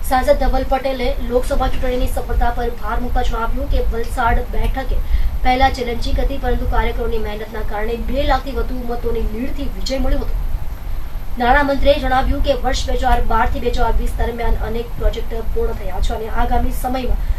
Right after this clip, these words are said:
બાકી રહેલા તમામ કામો પણ પૂર્ણ કરવામાં આવશે. અંતે ત્રણ નગરપાલિકાઓની ચૂંટણી માટે ભાજપના કાર્યકરોને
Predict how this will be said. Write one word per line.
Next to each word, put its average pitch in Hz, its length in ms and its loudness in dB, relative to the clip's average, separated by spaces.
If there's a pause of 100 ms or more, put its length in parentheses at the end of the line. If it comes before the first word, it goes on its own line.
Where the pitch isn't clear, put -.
(220)
બાકી 247 340 4
રહેલા 277 300 4
તમામ 285 500 2
કામો 269 280 2
પણ 262 320 -2
પૂર્ણ 247 240 -4
કરવામાં 214 380 -2
આવશે. 214 280 -6
અંતે 226 420 -6 (380)
ત્રણ 285 260 2
નગરપાલિકાઓની 254 800 0
ચૂંટણી 240 320 2
માટે 233 300 -2
ભાજપના 226 520 0
કાર્યકરોને 226 720 -2